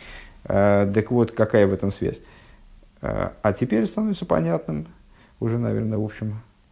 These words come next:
слушатели догадались. А, "Да им е-, есть, да бер е-, есть бо тайнук, есть бо а тайнук, йойсер микмой бы хола хушем". Несмотря на то, что в видении присутствует наслаждение больше, чем во всех других,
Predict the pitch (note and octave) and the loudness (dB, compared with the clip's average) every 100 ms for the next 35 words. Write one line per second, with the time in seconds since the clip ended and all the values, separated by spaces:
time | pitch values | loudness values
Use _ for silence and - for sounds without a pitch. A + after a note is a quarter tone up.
0 | - C3 C3 B2+ A#2+ G#2+ A2 A#2+ G#2 F2+ | -4 -4 -2 -4 -2 0 2 2 2 0
1 | - - - - - - G2 G2+ G2+ G#2+ | -2 -8 -20 -20 -20 -4 2 4 4 4
2 | D#3+ G#3 F#3+ D#3+ C3 D#3 F3+ B2+ A#2 A2 | 4 4 2 2 2 2 4 2 0 0
3 | A2+ C#3 E3+ C3 A#2+ D#3+ D#3+ A#2 B2 C3 | 2 2 2 2 2 2 0 0 0 0
4 | - D3+ D3+ C#3+ A#2+ A2 C2 A#2 D3 C#3+ | 2 0 2 0 -2 -2 0 2 2 0
5 | C3 C#3+ C3+ A#2+ - D3 D3+ C3+ C3 A2 | 2 2 2 0 0 0 0 -2 -2 0
6 | B2 D3 C3+ B2 G#2+ C3+ C3+ A#2 G#2 C3 | 2 2 0 0 0 0 0 0 -2 0
7 | C3+ B2 - B2 - E2 E2 G#2+ A2 C3 | 0 0 -2 -6 -4 -6 -6 -2 0 0
8 | A2+ G#2+ B2+ - A#2 A2+ A2 - - - | -2 -2 -4 -2 -2 0 -2 -10 -20 -2
9 | G#2 G#2 D3 D3 D3 C#3+ C3+ A2+ G#2+ C#3+ | 0 2 0 2 0 2 0 0 -2 -2
10 | C#3 - B2 B2 A#2+ - - - - - | -4 0 2 2 0 -10 -20 -20 -20 -20
11 | - - - G#2+ A2 B2 A2+ A2 C3+ C#3 | -20 -18 -4 2 2 6 4 4 2 2
12 | A#2 G#2+ D3 C3 A#2 C#3 B2+ A2 - D3 | 0 2 0 0 -2 0 0 0 0 -2
13 | B2 A2+ A#2 B2+ B2+ | 0 0 2 0 -2